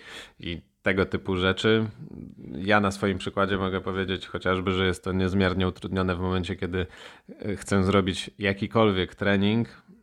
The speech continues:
żeby jakkolwiek się poruszać i dookoła mnie lata mój mały brzdąc, no to, no jest to szczególnie utrudnione.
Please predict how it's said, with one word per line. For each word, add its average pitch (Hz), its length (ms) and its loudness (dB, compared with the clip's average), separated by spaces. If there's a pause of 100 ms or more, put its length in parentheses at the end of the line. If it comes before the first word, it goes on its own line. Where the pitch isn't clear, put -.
(220)
żeby 95 500 -2 (140)
jakkolwiek 98 840 2
się - 140 -6
poruszać 104 680 -4
i 95 300 -4
dookoła 92 520 0
mnie 90 280 2 (180)
lata 90 440 -2 (100)
mój 90 240 -2
mały 90 280 4
brzdąc, 92 440 0
no 90 120 -6
to, 90 220 -4 (1500)
no 110 100 6
jest 110 160 4
to 113 100 4
szczególnie 104 420 4
utrudnione. 98 560 0